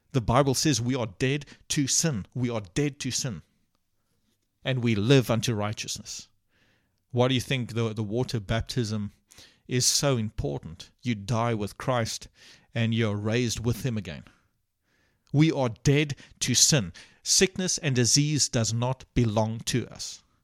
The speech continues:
Praise God. Man, this, man, I'm seeing so much more into this. And you know what? You've got to be bold like a lion. Jesus paid the bill. Start running to,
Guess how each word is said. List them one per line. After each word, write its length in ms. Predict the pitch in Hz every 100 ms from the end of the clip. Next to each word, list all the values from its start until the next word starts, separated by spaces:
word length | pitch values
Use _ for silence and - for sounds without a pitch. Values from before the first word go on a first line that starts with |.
| _ _ _ _ _ _ _ _ _ _ _ _ _ -
Praise 520 | 127 120 123 117 -
God. 340 | 104 90 - -
Man, 300 | 123 123 117
this, 400 | 117 117 - - - - 127
man, 180 | 131
I'm 200 | 123 131
seeing 440 | 117 - 135 123 110 -
so 300 | - - 135
much 320 | 127 120 -
more 320 | 117 123 117 -
into 380 | 139 131 - 98
this. 400 | - - - - _ - - - _ -
And 220 | 123 113
you 80 | 123
know 100 | 127
what? 140 | 120
You've 120 | 127
got 120 | 131
to 80 | 120
be 280 | 104 113 107 _ -
bold 520 | 107 87 120 113 107
like 200 | 104 -
a 40 | 98
lion. 400 | 95 92 65 - - _ _ _ _ _ _ _ - - -
Jesus 560 | 107 135 120 127 117 - -
paid 380 | 131 120 117 - -
the 100 | 110
bill. 340 | 90 107 76 - _ _
Start 340 | - 170 143 120
running 400 | 113 123 120 113
to, 340 | - 185 139